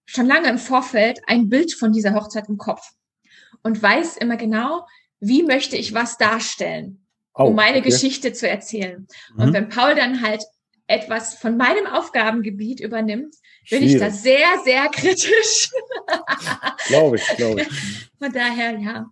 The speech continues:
Speaker 1: Manchmal, manchmal shoote ich dann halt noch nach. <laughs>
Speaker 2: Ach so,
Speaker 3: Na gut, das
Speaker 2: tatsächlich?
Speaker 3: ist ja nicht das
Speaker 2: Ja.
Speaker 3: Schlimmste dann, oder? Und dann
Speaker 1: Nein,
Speaker 3: hast du ja hinterher
Speaker 1: überhaupt
Speaker 3: mehr
Speaker 1: nicht.
Speaker 3: Material und nimmst halt, wählst halt das aus.
Speaker 1: Genau.
Speaker 3: Wer wählt denn die Bilder aus?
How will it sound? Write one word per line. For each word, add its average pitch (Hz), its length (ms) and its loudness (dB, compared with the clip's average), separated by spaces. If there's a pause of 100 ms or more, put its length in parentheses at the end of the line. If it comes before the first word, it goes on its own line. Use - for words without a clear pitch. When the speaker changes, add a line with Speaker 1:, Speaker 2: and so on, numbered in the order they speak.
(520)
Speaker 1:
Manchmal, 277 380 -2
manchmal 262 340 -4
shoote 277 240 -4
ich 220 120 -6
dann 220 220 -4
halt 208 200 -6
noch 208 180 -10
nach. 214 320 -4 (540)
<laughs> 320 460 -4
Speaker 2:
Ach 320 120 -4
so, 214 100 2
Speaker 3:
Na 151 120 2
gut, 143 40 4
das 175 120 4
Speaker 2:
tatsächlich? 160 220 2
Speaker 3:
ist 160 100 -2
ja 160 100 0
nicht 151 220 0
das 131 120 0
Speaker 2:
Ja. 107 40 -2
Speaker 3:
Schlimmste 151 380 2
dann, 95 240 -4
oder? 185 300 -4
Und 143 140 0
dann - 120 2
Speaker 1:
Nein, 139 100 0
Speaker 3:
hast - 100 -4
du 165 60 -4
ja 151 60 0
hinterher 143 440 0
Speaker 1:
überhaupt 143 200 -2
Speaker 3:
mehr 151 180 2
Speaker 1:
nicht. 143 40 0
Speaker 3:
Material 147 520 0
und 160 180 0
nimmst 151 260 -2
halt, 135 200 0
wählst - 200 0
halt 127 180 0
das 110 180 -4
aus. 113 160 -6
Speaker 1:
Genau. - 200 -10
Speaker 3:
Wer 156 180 2
wählt 202 200 4
denn 160 100 2
die 139 120 4
Bilder 151 320 2
aus? 127 360 -2